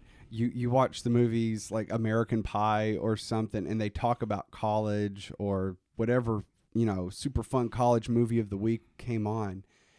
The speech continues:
and, like, they never talked, they never showed the kids who were sitting there just studying.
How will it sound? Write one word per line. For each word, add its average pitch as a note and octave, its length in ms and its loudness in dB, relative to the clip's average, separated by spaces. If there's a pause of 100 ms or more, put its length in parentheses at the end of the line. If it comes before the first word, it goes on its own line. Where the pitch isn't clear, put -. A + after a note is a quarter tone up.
(340)
and, A#2 320 -2 (440)
like, C3 300 -4
they D#3+ 140 6
never F3 340 4
talked, D3 460 0
they D3 100 2
never E3+ 240 2
showed D3 240 -2
the A#2+ 80 -2
kids B2 440 -4
who A#2 160 -10
were A2 100 -4
sitting A#2 360 -6
there G2+ 140 -4
just F#2+ 220 -8
studying. - 500 -10